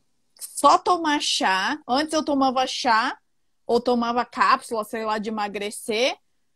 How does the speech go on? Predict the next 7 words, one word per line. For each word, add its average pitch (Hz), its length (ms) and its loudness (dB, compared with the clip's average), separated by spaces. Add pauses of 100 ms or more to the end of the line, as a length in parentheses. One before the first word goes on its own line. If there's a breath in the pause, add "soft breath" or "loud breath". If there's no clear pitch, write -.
(260)
achando 269 440 2
que 302 100 -8
ia 294 100 -2
ser 294 160 -6
milagre. 269 640 -2
E 240 200 -6 (120)
não, 220 320 -2